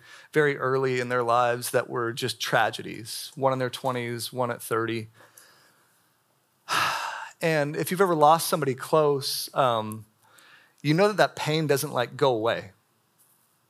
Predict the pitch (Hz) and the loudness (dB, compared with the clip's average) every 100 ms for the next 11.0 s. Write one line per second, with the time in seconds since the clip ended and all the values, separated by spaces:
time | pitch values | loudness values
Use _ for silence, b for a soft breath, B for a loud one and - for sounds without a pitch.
0 | _ _ _ 135 127 135 131 - 170 151 | _ _ _ -2 -2 -4 -6 -2 0 0
1 | 139 135 127 b b b b _ 147 - | -4 -6 -10 b b b b _ 0 0
2 | 139 147 135 131 127 127 127 120 - - | 2 2 4 2 0 -2 -6 -2 -2 0
3 | 170 156 123 120 113 117 - - - 135 | 0 -2 -2 -4 -4 -8 -10 -12 -16 -2
4 | 139 127 139 143 147 - 143 131 135 131 | -2 -2 0 0 0 -2 -4 -4 -4 -4
5 | 143 135 139 135 123 - 175 147 110 104 | -6 -4 -2 -2 -2 2 4 4 2 -4
6 | 120 139 131 120 143 131 127 120 151 123 | -2 -4 -4 -2 -2 -2 -4 -2 -4 -4
7 | 117 117 - - 139 131 120 B B - | -6 -4 -4 2 2 2 0 B B -4
8 | 135 131 123 117 120 135 139 113 - - | -4 -2 -4 -6 -4 2 2 2 -4 -16
9 | - 135 127 120 120 110 110 120 123 131 | -6 -4 -2 0 0 0 -2 2 4 4
10 | 117 - 120 110 - 127 123 107 110 117 | 0 -4 -8 -8 -8 -6 -6 -6 -12 -16